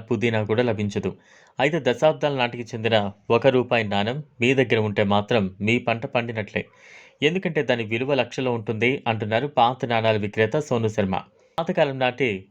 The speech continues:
ఒక రూపాయి కాయిన్‌తో మీరు ఇరవై లక్షల రూపాయలు పొందొచ్చు. అది ఎలా సాధ్యమో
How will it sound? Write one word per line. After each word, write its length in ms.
ఒక 200
రూపాయి 340
కాయిన్‌తో 360
మీరు 220
ఇరవై 200
లక్షల 260
రూపాయలు 320
పొందొచ్చు. 420
అది 220
ఎలా 220
సాధ్యమో 380